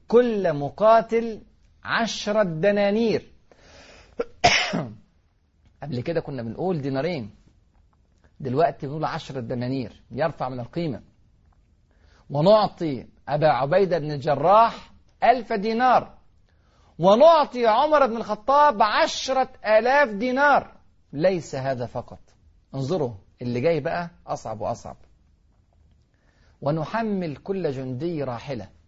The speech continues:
عليها من الطعام وعليها من الشراب ما يكفيه هو وأهله. ثم إذا جاء العام القادم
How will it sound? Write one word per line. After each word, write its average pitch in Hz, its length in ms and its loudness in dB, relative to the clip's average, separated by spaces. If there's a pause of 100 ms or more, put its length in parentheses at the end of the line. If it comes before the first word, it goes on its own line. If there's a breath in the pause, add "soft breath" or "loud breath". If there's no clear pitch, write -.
(800)
عليها 208 520 2
من 185 140 -4
الطعام 151 840 -4
وعليها 151 480 -8
من 135 160 -10
الشراب 143 800 0
ما 190 340 -2
يكفيه 147 840 -4
هو 160 380 0
وأهله. 165 540 -4 (840)
ثم 147 300 -6 (880)
إذا 143 320 -4
جاء 143 340 -4
العام 135 360 -8
القادم 120 540 -8